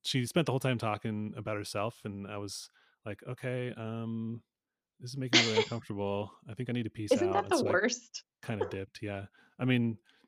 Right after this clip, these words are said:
Speaker 1: it's not really a crazy story, I guess, um, but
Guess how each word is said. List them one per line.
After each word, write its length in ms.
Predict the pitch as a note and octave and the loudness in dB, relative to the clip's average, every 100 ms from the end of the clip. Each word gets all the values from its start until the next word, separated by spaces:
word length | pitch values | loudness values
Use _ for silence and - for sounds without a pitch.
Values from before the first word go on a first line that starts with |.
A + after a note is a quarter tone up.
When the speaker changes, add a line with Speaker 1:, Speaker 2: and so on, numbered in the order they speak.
| _ _ _ _ _ _ | _ _ _ _ _ _
Speaker 1:
it's 140 | - - | -6 2
not 140 | C3+ | 4
really 240 | A#2+ A2 G2+ - - - | 4 2 -2 -8 -12 -10
a 100 | G#2+ | -8
crazy 400 | - A2+ G2+ A2 - | -2 -2 -2 -8 -12
story, 360 | - - G#2+ G2 | -10 -4 -2 -2
I 60 | F#2+ | -4
guess, 360 | F#2+ F#2 - A2+ | -8 -8 -12 -10
um, 320 | G#2+ G2 G2 A2 _ _ | -8 -8 -10 -12 _ _
but 200 | G2+ G2 | -6 -6